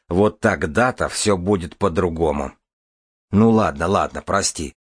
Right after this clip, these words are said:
Только не плачь, хорошо? У меня для тебя подарок. Не плачь, пожалуйста, смотри".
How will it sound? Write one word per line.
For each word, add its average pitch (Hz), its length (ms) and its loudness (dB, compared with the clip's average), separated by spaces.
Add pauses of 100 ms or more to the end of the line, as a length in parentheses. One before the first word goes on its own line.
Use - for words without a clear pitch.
(140)
Только 98 260 0
не 107 100 6
плачь, 92 340 -2
хорошо? 101 500 0 (380)
У 104 100 2
меня 98 200 4
для - 140 -4
тебя 85 200 -2
подарок. - 540 -6
Не 113 140 4
плачь, 113 380 -2
пожалуйста, 92 540 -4
смотри". 117 500 -2